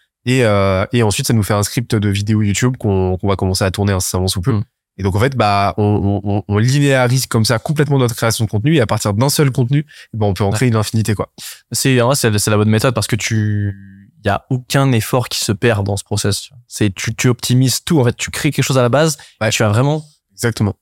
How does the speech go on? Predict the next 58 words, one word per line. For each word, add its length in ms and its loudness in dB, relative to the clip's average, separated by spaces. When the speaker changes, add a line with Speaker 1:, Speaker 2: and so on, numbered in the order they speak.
Speaker 2:
poncer 540 -2
tout 160 -4
le 40 -8
truc 300 -2
pour 140 -2
ne 60 0
pas 320 -2
perdre 280 2
une 100 2
seule 120 0
opportunité 380 0
que 60 -4
t'aurais 120 2
pu 140 0
avoir 240 2
sur 160 -6
ce, 420 -2
sur 180 -6
ce 60 -2
contenu, 240 -4
quoi. 100 -2
C'est 100 0
un 40 2
peu 80 0
comme 140 2
chaque 220 0
fois 100 0
c'était 240 0
un 140 2
produit 500 0
et 120 -2
que 40 -20
tu 140 -2
vas, 240 4
du 100 0
coup, 120 -2
tu 100 -4
te 40 0
dis, « 100 2
Ok, 120 -2
on 60 2
va 80 2
utiliser, 300 0
euh, 200 0
tous 140 -2
les 80 2
canaux 640 2
possibles 460 0
pour, 260 0
pour 120 0
le 40 2
distribuer 720 0
et 40 0
vraiment 240 2
le 140 2
pousser 320 -2
son 160 2
potentiel 540 0